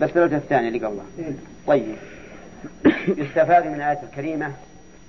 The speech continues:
Speaker 1: "وللمطلقات متاع بالمعروف"، وجوب المتعة لكل مطلقة، ووجه ذلك إيش؟ العموم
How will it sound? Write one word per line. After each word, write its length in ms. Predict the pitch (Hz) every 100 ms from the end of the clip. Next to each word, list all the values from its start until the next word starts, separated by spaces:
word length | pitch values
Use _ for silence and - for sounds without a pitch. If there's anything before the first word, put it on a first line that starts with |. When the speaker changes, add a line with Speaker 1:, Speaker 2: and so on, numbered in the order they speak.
| - - - - - - -
Speaker 1:
"وللمطلقات 920 | 135 139 143 147 147 143 135 151 147
متاع 340 | 135 135 143 139
بالمعروف"، 600 | 131 123 123 127 160 156 - - - - - - - - - - -
وجوب 540 | 135 131 156 156 131 127
المتعة 580 | 123 139 156 135 165 - - - - - - - - - - - - - -
لكل 320 | 123 165 156
مطلقة، 540 | 139 131 123 117 196 185 139 117 - - - - - - - - - - - - - - - - - - - - 120
ووجه 500 | 135 143 131 131 131
ذلك 260 | 143 147 - - - - - - - - - - - - - - -
إيش؟ 160 | 131 - - - - - - 139 127 120 113 110
العموم 720 | 127 123 135 160 175 175 127